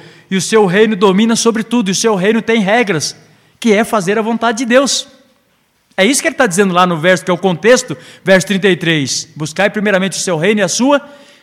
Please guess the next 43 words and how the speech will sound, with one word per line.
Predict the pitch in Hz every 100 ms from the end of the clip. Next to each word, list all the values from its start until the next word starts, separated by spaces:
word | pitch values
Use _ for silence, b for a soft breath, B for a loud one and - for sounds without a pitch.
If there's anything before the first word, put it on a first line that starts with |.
| B 151
justiça, | 190 - - 226 285 -
e |
as | 254
demais | 190 208 208 -
coisas | 214 226 233
vos | 233
serão | 247 247
acrescentadas." | 247 240 277 233 220 160 131 - B _
Primeiramente, | 202 220 190 226 -
fazer | 220 175 214
a | 226
vontade | 214 202 202 202
de | 180
Deus, | 185 226 185 - -
se | 156
nós | 160
fazemos | 170 160 175 - B B _
parte | 160 160
desse | 165 175
reino, | 165 175 190
se | - 160
é | 196
que | 202
nós | 190
fazemos | 185 190 180
parte | 185
desse | 170 185 208
reino. | 220 214 135 b b b b
E | 180
ele | 196
diz | 196 196
agora | 190 208
no | 202
vinte | 160 226 202 -
a | 170
vinte | 175 196
e |
dois, | 160 165 160
olha | 190 160
que | - - -
coisa | 165 160
linda, | 147 131
gente. | 110 113 -